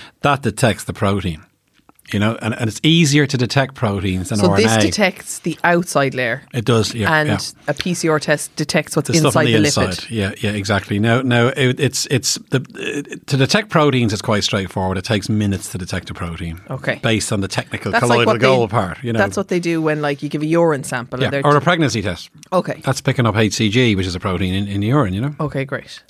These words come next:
Speaker 1: And you can use antibodies to detect them, actually. It's, I know it gets a bit confusing, but you're using antibodies to detect the protein. You get a colour change, positive or negative, bang. P C R is a more complicated test. It takes longer.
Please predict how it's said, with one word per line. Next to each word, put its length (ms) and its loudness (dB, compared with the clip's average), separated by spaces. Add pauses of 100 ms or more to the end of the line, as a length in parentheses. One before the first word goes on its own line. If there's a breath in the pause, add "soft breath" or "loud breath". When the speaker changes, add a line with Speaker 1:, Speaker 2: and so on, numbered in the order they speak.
Speaker 1:
And 80 4
you 60 2
can 80 4
use 180 6
antibodies 520 2
to 80 -2
detect 300 0
them, 120 -2
actually. 400 -6
It's, 240 -16
I 60 -8
know 100 -4
it 200 -10
gets 180 -6
a 20 -6
bit 120 -6
confusing, 480 2
but 100 0
you're 100 2
using 420 4
antibodies 580 -4
to 100 -6
detect 340 -2
the 80 -2
protein. 460 0 (260 loud breath)
You 140 0
get 60 4
a 40 -2
colour 280 4
change, 500 2 (460 loud breath)
positive 360 0
or 60 -2
negative, 380 -2
bang. 280 -6 (380 loud breath)
P 180 4
C 220 6
R 220 6
is 80 -2
a 40 0
more 220 0
complicated 640 -2
test. 300 -10
It 20 -6
takes 160 -6
longer. 460 4